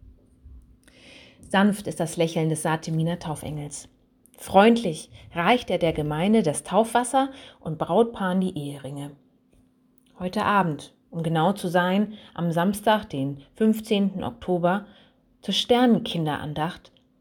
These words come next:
umfassen die Hände des Engels vorsichtig kleine Schmetterlinge. Jeder Schmetterling steht für den erlebten Verlust und gleichzeitig für die tief empfundene Liebe zu einem Kind.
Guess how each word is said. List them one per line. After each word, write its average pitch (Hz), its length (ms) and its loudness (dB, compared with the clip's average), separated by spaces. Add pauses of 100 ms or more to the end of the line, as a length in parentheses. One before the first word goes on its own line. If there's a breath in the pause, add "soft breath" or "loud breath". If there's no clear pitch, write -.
umfassen 220 520 2
die 156 140 -2
Hände 208 260 4
des 139 180 -4
Engels 220 460 0
vorsichtig 185 760 -4
kleine 185 360 0
Schmetterlinge. 139 720 -8 (1000 loud breath)
Jeder 254 180 6
Schmetterling 240 500 0
steht 202 300 -4
für 190 100 -10
den 170 140 -6
erlebten 175 380 -6
Verlust 202 480 -6
und 147 120 -8
gleichzeitig 202 840 -4 (280 soft breath)
für - 100 -6
die 208 120 0
tief 247 280 0
empfundene 226 580 0
Liebe 185 420 0 (240 loud breath)
zu - 160 -8
einem 170 340 -4
Kind. 151 340 -10